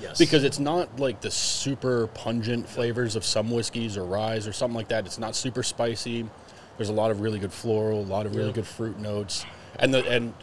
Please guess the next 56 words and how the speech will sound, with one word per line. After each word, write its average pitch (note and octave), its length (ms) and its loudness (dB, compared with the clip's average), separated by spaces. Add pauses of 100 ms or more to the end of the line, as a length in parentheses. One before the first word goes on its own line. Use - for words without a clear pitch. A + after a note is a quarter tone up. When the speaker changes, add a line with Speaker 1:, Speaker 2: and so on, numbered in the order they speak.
Speaker 2:
if - 200 -6
you're C#3 140 -2
having C#3 280 0
it G2+ 100 -4
neat, A2+ 360 -6
that's A#2+ 280 0
really B2+ 200 -2
where A2+ 100 -4
you A2 100 -4
get A2 200 -4
the - 80 -6
bite A2 220 -2
of A2 60 -4
the G2+ 60 -6
whiskey, A#2+ 300 -2
but A#2 120 2
it's A2 120 2
Speaker 1:
Yeah. - 100 -4
Speaker 2:
after C3+ 240 -4
you've B2 160 -4
kind B2+ 180 -4
of G#2+ 120 -2 (240)
gotten A2+ 240 -2
comfortable A2 480 -6
with G2+ 160 -4
all G2 240 0
the F#2 120 -4
other F#2 140 -4
flavors F2+ 400 -6
at F2 140 -8
the - 40 -16
front. E2 360 -10
So F#2+ 260 0 (180)
Speaker 1:
Yeah. A2+ 80 -14 (520)
Speaker 2:
this G3+ 160 4
is A#3 100 0
really A#2+ 380 4
nice F#2+ 200 0
Speaker 1:
Someone F#3 260 6
Speaker 2:
whiskey. E3+ 120 2
Speaker 1:
new E3 120 4
into D3+ 120 2
Scotch, B2 420 -6
especially B2 440 -4
the G#2+ 60 -2
single B2+ 260 -2
Speaker 2:
Yeah, B2+ 60 0
Speaker 1:
malts B2+ 240 2
or A#2 40 2
Speaker 2:
this G#2+ 60 0
is G#2 60 -4
Speaker 1:
American G#2+ 240 0
Speaker 2:
really A#2 80 -4
Speaker 1:
single B2+ 180 0
Speaker 2:
nice. B2+ 100 -2
Speaker 1:
malts. B2 320 -2